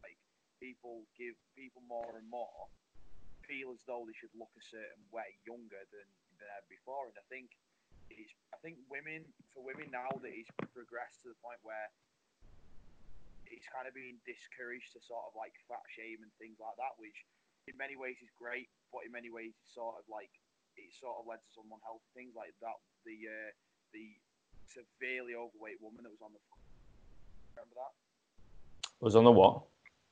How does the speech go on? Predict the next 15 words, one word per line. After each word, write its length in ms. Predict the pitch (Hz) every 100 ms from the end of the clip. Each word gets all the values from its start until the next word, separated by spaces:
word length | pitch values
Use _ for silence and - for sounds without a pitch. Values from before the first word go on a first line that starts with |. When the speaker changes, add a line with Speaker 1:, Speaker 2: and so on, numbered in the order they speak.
| - - -
Speaker 1:
Cover, 260 | 143 131 135
at 80 | 117
the 100 | 123
front 180 | 143 131 131
cover 180 | 131
of 100 | 127 -
Cosmopolitan 560 | 120 113 113 113 -
magazine, 480 | 107 113 113 107 101 98 95
mate. 160 | 101 90
She 120 | 107
was, 160 | 104 101 -
uh, 100 | - - _ 120 117
she 80 | 113
was 60 | -
absolutely 480 | 123 131 - 120